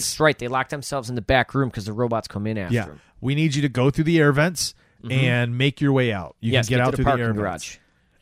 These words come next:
Speaker 2: Um, we're going to distract these robots. We're gonna do what we can to destroy them. And you can get us, you know, come back around and get everything open and h-, help us get out. So go through the vents and just get us, get outta here."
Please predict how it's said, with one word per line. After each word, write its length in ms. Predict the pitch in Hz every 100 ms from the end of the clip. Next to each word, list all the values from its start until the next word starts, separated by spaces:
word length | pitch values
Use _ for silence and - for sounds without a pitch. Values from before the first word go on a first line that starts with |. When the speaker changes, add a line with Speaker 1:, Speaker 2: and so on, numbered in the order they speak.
| -
Speaker 2:
Um, 440 | 139 135 123 120 131
we're 400 | 107 139 165 156
going 280 | 156 151
to 460 | 139 - 139 131 127
distract 500 | 113 - - 139 131
these 160 | 127 117
robots. 400 | 131 131 131 123
We're 80 |
gonna 120 | 123 113
do 200 | 120 120
what 160 | 123
we 100 | 131
can 360 | 120 - 131 123
to 100 | 120
destroy 480 | 101 - - 147 151
them. 300 | 147 143 135 - _ _ _
And 520 | 117 113 110 107 107 110
you 180 | 143
can 160 | - 139
get 240 | 131 131
us, 260 | 127 127 -
you 120 | 139
know, 180 | 127 113
come 240 | - 139 127
back 200 | 123 123
around 320 | 117 117 117
and 80 | 107
get 120 | 117 -
everything 380 | 117 120 117 110
open 280 | 110 110 110
and 140 | 104 -
h-, 140 | -
help 220 | 117 110
us 100 | 104
get 160 | - 92
out. 160 | 78 -
So 160 | 113 - - - _
go 160 | 160 170
through 160 | 196
the 80 | 170
vents 300 | 139 139 135
and 140 | 135 120
just 180 | 110
get 140 | 139 123
us, 140 | 120
get 260 | 139 131 123
outta 220 | 110 87
here." 260 | - -